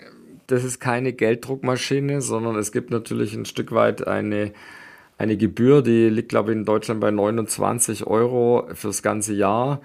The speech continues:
was jetzt bei anderen Streamern oder bei anderen Channels auch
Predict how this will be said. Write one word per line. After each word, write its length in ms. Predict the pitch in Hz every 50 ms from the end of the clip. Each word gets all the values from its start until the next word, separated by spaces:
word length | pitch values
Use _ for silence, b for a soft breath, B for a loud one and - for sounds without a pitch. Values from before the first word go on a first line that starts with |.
| B B B B B B B B
was 280 | - - 107 110 104 104
jetzt 420 | 110 104 95 - - - 95 95
bei 100 | - 101
anderen 600 | 98 95 104 113 113 113 110 110 107 107 101 - - - -
Streamern 600 | - - - - - 107 110 110 113 110 110 107
oder 260 | 92 95 98 101 101 101
bei 180 | 101 104 92
anderen 560 | 85 - 101 104 107 104 104 101 101 98 98 - - - - -
Channels 520 | - - 107 107 113 117 113 104 - -
auch 360 | - - 98 107 107 110 -